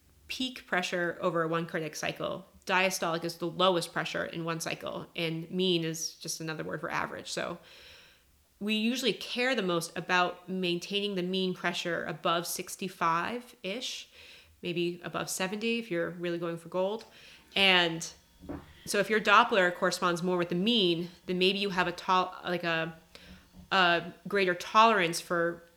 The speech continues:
kind of lower-ish Doppler numbers, where I would intervene with a dog, a Doppler below ninety, whereas a cat, I might let it drift to eighty before I'm really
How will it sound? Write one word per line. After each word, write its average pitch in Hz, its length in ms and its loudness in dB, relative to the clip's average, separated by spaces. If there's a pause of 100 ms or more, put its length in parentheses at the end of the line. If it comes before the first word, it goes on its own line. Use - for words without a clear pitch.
(280)
kind 180 180 -4
of 175 100 2
lower-ish 180 600 2
Doppler 180 320 2
numbers, - 400 -4
where 165 320 0 (440)
I 202 140 10
would 220 140 6
intervene 180 340 2
with 165 120 0
a 175 60 -2
dog, 170 420 4
a 170 80 -2
Doppler 165 420 2
below 160 260 -2
ninety, 196 720 -4
whereas 180 240 0
a - 60 -10
cat, 175 380 0 (180)
I 180 80 -4
might 175 280 0
let 180 120 0
it - 300 -6
drift 175 320 -4
to - 120 -8 (100)
eighty 170 460 0
before 165 300 -4
I'm 165 200 -8 (120)
really 175 360 -6